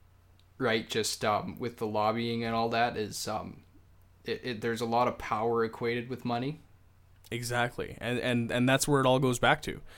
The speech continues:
Speaker 2: is that these people, like, the amount of money that's being thrown around, it's, it's just ridiculous. Like,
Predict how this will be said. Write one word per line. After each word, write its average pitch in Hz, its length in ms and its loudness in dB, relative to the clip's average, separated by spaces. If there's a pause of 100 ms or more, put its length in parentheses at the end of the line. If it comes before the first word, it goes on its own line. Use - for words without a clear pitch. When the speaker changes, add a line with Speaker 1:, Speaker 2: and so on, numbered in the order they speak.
(220)
Speaker 2:
is 123 160 0
that 120 220 2
these 139 180 2
people, 123 560 0 (1800)
like, 147 300 -4 (120)
the 175 220 4
amount 185 220 8
of 180 80 8
money 185 240 8
that's 160 160 4
being 160 180 4
thrown 170 240 8
around, 151 380 6
it's, 156 220 0
it's 175 120 4
just 226 140 0
ridiculous. 180 560 2
Like, - 160 -2